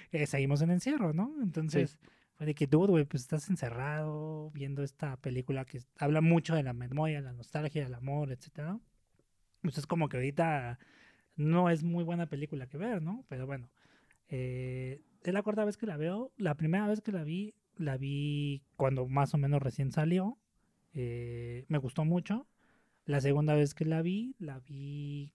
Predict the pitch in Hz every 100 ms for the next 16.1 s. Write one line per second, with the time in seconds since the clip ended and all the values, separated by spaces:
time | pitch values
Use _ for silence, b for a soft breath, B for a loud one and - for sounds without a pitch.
0 | _ - 135 131 127 127 123 123 123 120
1 | 120 123 - 151 120 117 135 190 - _
2 | - 135 - 131 117 - 113 120 139 139
3 | 156 156 208 277 202 113 110 143 120 131
4 | 120 113 123 120 127 139 139 120 135 120
5 | 120 139 175 269 _ 123 110 107 98 -
6 | _ 147 135 127 143 139 139 214 208 202
7 | 247 294 - 135 127 139 123 131 135 127
8 | 135 - 123 123 196 - 139 127 _ -
9 | 107 107 107 120 - 139 127 143 165 170
10 | 175 151 135 127 123 160 160 170 185 165
11 | 147 147 131 127 120 123 135 147 190 185
12 | 160 226 - b b b b b _ _
13 | _ - - 170 190 180 208 202 208 247
14 | 247 233 240 220 170 151 185 175 175 180
15 | 170 165 147 139 - 156 143 143 147 143
16 | 131